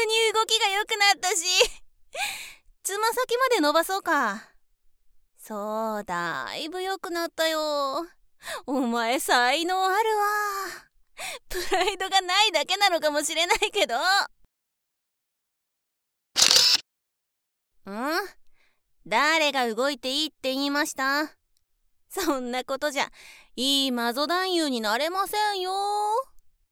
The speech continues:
可愛く泣けたらグラビアに使ってあげまちからね。うーん、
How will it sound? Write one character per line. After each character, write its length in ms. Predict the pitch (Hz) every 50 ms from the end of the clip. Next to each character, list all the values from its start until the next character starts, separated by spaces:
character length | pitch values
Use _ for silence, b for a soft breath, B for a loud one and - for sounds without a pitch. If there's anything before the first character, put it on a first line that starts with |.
| _ _ _ _ _ _ _ _
可 320 | - 320 302 302 320 320 320
愛 200 | 320 339 359 -
く 140 | - 311 294
泣 160 | 269 277 285
け 120 | - 330
た 120 | - 359 349
ら 180 | 330 285 - - - - -
グ 180 | - 294 277 233
ラ 160 | 240 247 254
ビ 140 | 233 262 269
ア 100 | 262 269
に 160 | 269 285 285
使 240 | - - - 294 320
っ 40 |
て 120 | 370 - 370
あ 100 | 370 381 349
げ 100 | 403 403
ま 120 | 415 466 494
ち 100 | - -
か 140 | - 466 392
ら 140 | 349 349
ね。 240 | 330 320 330 339 359 392 403 427 440 466 605 679 - - - _ _ _ _ _ _ _ _ _ _ _ _ _ _ _ _ _ _ _ _ - - - - - - - - - - - _ _ _ _ _ _ _ _ _ _ _ _ _ _ _ _ _ _ _ _ _ _ _ _ _ _ _ _ _ _ _ _ -
う 60 | 359
ー 40 | 339
ん、 1400 | 320 320 311 302 294 285 277 277 269 262 269 269 262 254 254 254 240 240 247 269 269 269 - - - - 254 254